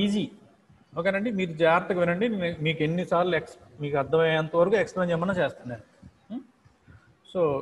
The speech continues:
don't get scared. ఇది.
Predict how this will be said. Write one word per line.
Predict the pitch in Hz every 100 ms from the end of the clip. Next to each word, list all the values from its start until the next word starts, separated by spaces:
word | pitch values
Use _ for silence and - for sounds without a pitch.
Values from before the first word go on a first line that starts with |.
| - - 139
don't | 143 143
get | 131
scared. | - 120 95 - - _ _ _ _ _ _ _ _ _ _ _ _ _ _ _ _ _ -
ఇది. | 160